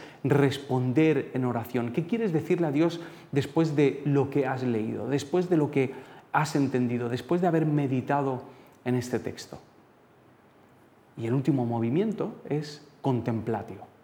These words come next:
contemplación. Es el momento de descansar, de reposar, de dejar que esa palabra cale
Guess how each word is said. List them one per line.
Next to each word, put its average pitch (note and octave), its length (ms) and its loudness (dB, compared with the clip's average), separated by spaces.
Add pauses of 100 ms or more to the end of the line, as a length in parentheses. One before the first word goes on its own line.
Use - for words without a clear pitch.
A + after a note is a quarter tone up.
(360)
contemplación. A#2+ 800 -2 (560)
Es D3+ 160 2
el E3+ 80 6
momento D3+ 720 0 (500)
de B2 200 2
descansar, A2+ 800 -2 (220)
de B2 140 2
reposar, A#2+ 540 0
de A#2+ 100 0
dejar D#3 320 0
que D#3 80 4
esa D3+ 200 -4
palabra C#3 540 2
cale E3+ 440 0